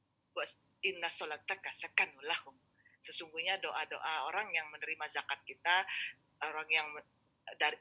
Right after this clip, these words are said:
amil zakat yang menerima kita, azak harta kita, akan mendoakan kita.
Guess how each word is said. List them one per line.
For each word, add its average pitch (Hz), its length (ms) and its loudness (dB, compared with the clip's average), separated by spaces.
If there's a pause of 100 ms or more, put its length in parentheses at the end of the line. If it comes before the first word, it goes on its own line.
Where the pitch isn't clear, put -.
amil 175 160 6
zakat 160 400 2
yang 156 160 -2
menerima 147 320 -8
kita, 170 240 0 (240)
azak 151 240 2
harta - 300 6
kita, 202 260 4 (480)
akan 175 160 0
mendoakan - 480 -6
kita. - 300 -8